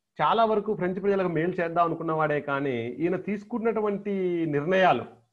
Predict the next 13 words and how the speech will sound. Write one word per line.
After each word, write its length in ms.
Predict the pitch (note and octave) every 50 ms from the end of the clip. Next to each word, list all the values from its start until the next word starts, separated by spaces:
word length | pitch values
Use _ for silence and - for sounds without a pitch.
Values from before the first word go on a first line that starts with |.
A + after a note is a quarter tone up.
| _ _ _ _ _ _ _ _ _ _ _ _ -
ఆ, 460 | C3+ C3+ C3+ C3 B2+ B2+ B2 A#2+ A#2 A#2 - _ _ _ _ - - -
ఒక 120 | E3+ E3
రకంగా 200 | E3+ E3+ E3+ A3
చెప్పాలంటే 560 | A3+ A3+ G#3+ G3 G3+ - G#3+ G3+ G3+ F#3+ F3 F3+
ఏమనుకుంటుంటే, 680 | F3+ F#3 F#3 E3+ F3 E3+ E3+ D#3 D3+ C#3 C3 C#3+ D3+
ఈయన 220 | - - F3+ F#3 F#3+
ఏవో 500 | F3+ D#3+ E3 E3+ E3+ F#3 G3 A3 A3+ E3+
గొప్ప 180 | E3+ E3+ -
గొప్ప 220 | F#3+ G#3 - - B3
సంస్కరణలు 520 | - G#3+ G#3+ G#3 G#3 - - A3 G#3+ G#3
తీసుకొస్తాడు 520 | G3 G#3 G3+ G3+ - G3 G3 - G3+ F#3+
అనుకున్నారు 340 | F#3+ F#3+ F3 G3 F#3 F3 D3
ప్రజలు, 320 | - E3 D3 D3 B2+ G#2+